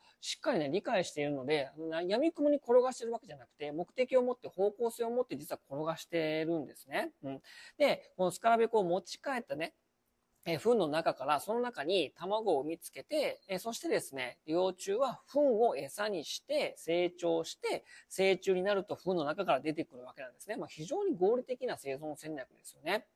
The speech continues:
うん。で、そしてこの糞から生まれた新たなスカラベ、糞転がしはですね、誰に教わっているわけでもないのに、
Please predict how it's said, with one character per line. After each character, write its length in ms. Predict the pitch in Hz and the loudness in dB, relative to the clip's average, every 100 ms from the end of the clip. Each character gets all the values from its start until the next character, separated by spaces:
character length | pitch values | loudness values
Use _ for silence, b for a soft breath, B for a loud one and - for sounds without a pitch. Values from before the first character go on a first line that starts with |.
| - | -10
う 80 | 135 | -10
ん。 100 | - B B - | -10 B B 2
で、 220 | 220 - B B | 2 2 B B
そ 160 | - 294 | -2 0
し 180 | - - 539 | 0 4 4
て 100 | 427 | 4
こ 120 | - 180 | 2 0
の 80 | |
糞 380 | 170 - 285 277 | 0 2 4 4
か 140 | - 175 | 4 2
ら 120 | 139 | 2
生 140 | 143 | 0
ま 180 | 175 190 | -2 -2
れ 120 | 196 | -2
た 360 | - 202 143 - | 0 0 0 -2
新 280 | 156 175 196 | 0 2 2
た 120 | 190 143 | 2 -2
な 180 | 165 | -2
ス 120 | 151 - | -4 -6
カ 120 | 151 | -2
ラ 140 | 143 | 0
ベ、 180 | 135 135 - | 0 -4 -2
糞 140 | 160 | -4
転 260 | 151 180 165 | 0 2 2
が 120 | 143 | 0
し 100 | - | -6
は 100 | 139 | -10
で 80 | - | -18
す 140 | - | -4
ね、 280 | 185 156 135 | 0 0 0
誰 300 | 156 226 294 | 2 4 4
に 120 | 294 | 4
教 380 | 269 226 254 285 | 2 0 -2 2
わ 80 | 277 | 2
っ 80 | 277 _ - | 2 _ -4
て 140 | 269 | 0
い 20 | |
る 140 | 269 254 | 2 2
わ 100 | 262 | 2
け 160 | 226 | 0
で 80 | 175 | 0
も 160 | 147 120 | -2 -2
な 240 | 156 202 | -2 -2
い 80 | 190 | -2
の 80 | 131 | -4
に、 360 | 196 220 160 | -2 -2 -4